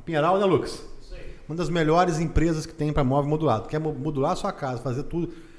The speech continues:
Speaker 1: Cara, a empresa é top, os móveis são de extremamente qualidade. Tem o Q R Code deles aí.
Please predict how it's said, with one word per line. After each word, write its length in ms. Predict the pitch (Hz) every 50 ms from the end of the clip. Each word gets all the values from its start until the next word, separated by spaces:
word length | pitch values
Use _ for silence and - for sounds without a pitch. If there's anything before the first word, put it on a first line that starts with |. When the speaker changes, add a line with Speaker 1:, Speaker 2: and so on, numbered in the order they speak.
| - - -
Speaker 1:
Cara, 240 | - 170 165 160 156
a 80 | 139
empresa 420 | 139 127 - - 170 170 139 165 -
é 120 | 151 151 147
top, 440 | - - - 139 156 165 160 -
os 140 | - 120 123
móveis 320 | 135 139 143 147 147 131 -
são 140 | - 143
de 40 | 127
extremamente 480 | - - - - - 180 170 170 165 -
qualidade. 600 | - 175 160 143 131 123 131 135 151 151 139 - - - - - - - -
Tem 80 | 160
o 60 | 180
Q 100 | 175 180
R 140 | 190 165 165
Code 280 | 156 - - 160 151 139
deles 280 | 127 131 135 131 120
aí. 200 | 120 110 120 143